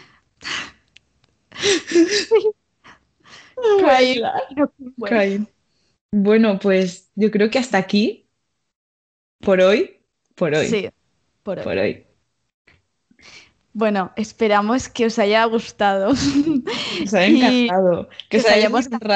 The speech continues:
Speaker 2: rato.
Speaker 1: bien. Exacto, que os
Speaker 2: Exacto.
Speaker 1: hayamos caído bien.
Speaker 2: <laughs>
Speaker 1: Eh,
Speaker 2: Que es muy importante.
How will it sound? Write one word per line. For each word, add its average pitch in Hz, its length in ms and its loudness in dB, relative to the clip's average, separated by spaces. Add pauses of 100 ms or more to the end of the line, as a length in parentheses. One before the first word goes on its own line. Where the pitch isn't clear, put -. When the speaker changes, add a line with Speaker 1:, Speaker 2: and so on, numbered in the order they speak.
Speaker 2:
rato. 190 180 -4
Speaker 1:
bien. 180 160 -4 (540)
Exacto, 202 440 -8
que 196 80 -6
os 202 60 -4
Speaker 2:
Exacto. 208 60 -2
Speaker 1:
hayamos 196 320 -4
caído 214 360 -2
bien. 190 380 -6
Speaker 2:
<laughs> - 40 -20 (360)
Speaker 1:
Eh, 208 440 0
Speaker 2:
Que 220 60 0
es 294 280 -4
muy 262 160 2
importante. 214 760 0